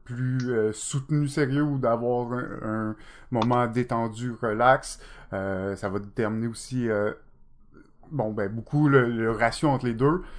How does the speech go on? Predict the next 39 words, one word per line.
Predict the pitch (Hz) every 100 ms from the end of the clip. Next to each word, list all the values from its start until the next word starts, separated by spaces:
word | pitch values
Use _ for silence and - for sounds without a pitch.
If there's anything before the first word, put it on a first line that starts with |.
| - - -
Euh, | 117 113 113 113 113 117 - - - -
il | 147
y |
a |
peu | 143 233 254
de | 180 135
jeux | 117 156
quand | 170 139
même | 131 143 143
que | 131
je | 113
dirais | 120 117
qu'il | 120
y |
a, | 107 - - -
qu'il | 110
y |
a | 104
zéro | 101 107 135 131 123 131
pour | 135 -
cent | 123
de | 117
chance, | 139 139
là. | 147 139
Tu | 139
sais, | 131
s'il | - 120
y | 113
en | 117 123
a, | 135 135 139
on | 139 - - - -
peut | 143
le |
dire, | 127 139 143
mais | 143
il | 135
y |
a | 139
toujours, | 240 202 240 240 233 214 175